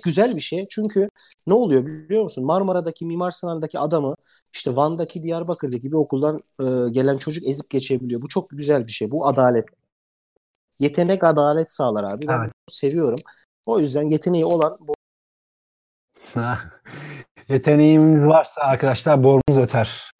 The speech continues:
Speaker 2: Apa-,
Speaker 1: Evet.
Speaker 2: pardon. Eksik bırakmamak lazım bunu Mesut. Çünkü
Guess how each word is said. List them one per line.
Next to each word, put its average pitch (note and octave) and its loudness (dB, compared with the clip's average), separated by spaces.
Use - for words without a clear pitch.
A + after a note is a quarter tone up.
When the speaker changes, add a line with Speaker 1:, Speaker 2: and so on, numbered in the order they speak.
Speaker 2:
Apa-, E3+ 4
Speaker 1:
Evet. E3+ 2
Speaker 2:
pardon. E3 4
Eksik D#3+ 2
bırakmamak D#3 2
lazım B2+ 4
bunu C3 4
Mesut. B2+ 0
Çünkü D3 -2